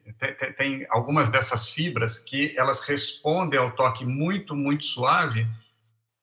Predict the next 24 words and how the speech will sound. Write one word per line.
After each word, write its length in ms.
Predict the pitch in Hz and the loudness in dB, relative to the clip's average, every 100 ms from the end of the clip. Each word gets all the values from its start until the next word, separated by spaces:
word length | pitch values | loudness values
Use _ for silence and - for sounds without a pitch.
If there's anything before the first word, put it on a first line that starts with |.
| - - | -14 -14
não 560 | - 131 147 160 180 - _ - | -10 0 4 4 0 -8 _ -2
como 220 | 147 151 | 2 4
um 80 | 156 | 4
estímulo 440 | 156 - 156 147 | 2 2 2 2
doloroso, 720 | 143 139 139 143 175 165 202 - _ - | 2 2 2 4 2 0 -6 -8 _ -2
mas 220 | 135 - | 0 2
como 200 | 151 151 | 2 2
um 40 | |
estímulo 520 | 151 - - 170 160 | 2 0 0 0 0
sobre 320 | 156 156 151 147 | 2 2 6 6
a 80 | 139 | 6
ínsula, 800 | 165 208 - - 123 107 110 - - _ - | 4 4 2 0 2 2 2 -6 -14 _ -6
que 140 | 147 | -6
tem 420 | - - 147 175 | -2 4 4 4
daí 540 | 160 143 139 160 165 - - | 4 2 2 0 -2 -12 -8
uma, 600 | 135 135 135 131 127 127 | 4 6 8 6 4 0
um 60 | 120 | 0
fator 480 | 123 117 131 123 | 2 2 0 0
positivo 640 | 143 151 139 - 143 143 156 | 2 2 0 -2 -2 -2 2
na, 840 | 143 143 131 120 117 107 101 95 - | 4 6 6 6 6 4 2 0 2
nas 160 | 120 | 2
vias 220 | 110 131 117 | 4 2 2
descendentes, 760 | 127 143 143 127 120 113 - | 2 2 2 2 2 -2 0
né? 260 | 117 127 | 0 0